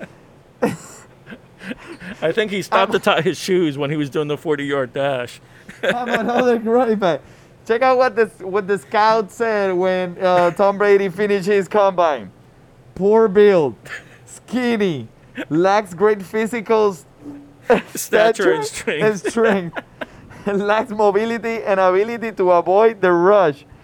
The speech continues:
Speaker 1: lacks a really strong arm,
Speaker 2: <laughs>
Speaker 1: can't drive the ball downfield, does not throw a really tight spiral,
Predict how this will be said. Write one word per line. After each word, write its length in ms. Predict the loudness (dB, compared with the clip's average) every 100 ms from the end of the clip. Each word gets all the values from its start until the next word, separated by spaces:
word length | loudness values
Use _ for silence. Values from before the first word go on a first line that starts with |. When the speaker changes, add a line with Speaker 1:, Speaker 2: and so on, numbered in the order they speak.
| -20 -20 -18 -4
Speaker 1:
lacks 400 | 2 4 2 2
a 180 | 2 4
really 460 | 4 4 2 0
strong 480 | -4 0 4 4 4
arm, 540 | 2 4 4 2 -2 -6 -8 -10
Speaker 2:
<laughs> 280 | -16 -10 -10
Speaker 1:
can't 340 | -4 -4 -2
drive 320 | 0 2 2 2
the 120 | 0
ball 340 | 4 4 4
downfield, 840 | 4 2 2 0 -4 2 4 2 -2 -12 -20 -20 -2
does 240 | 2 2 2
not 320 | 0 0 0
throw 240 | 2 4
a 80 | 4
really 420 | 2 -4 -6 -8
tight 360 | -4 0 0 -2
spiral, 640 | -2 2 4 4 4 0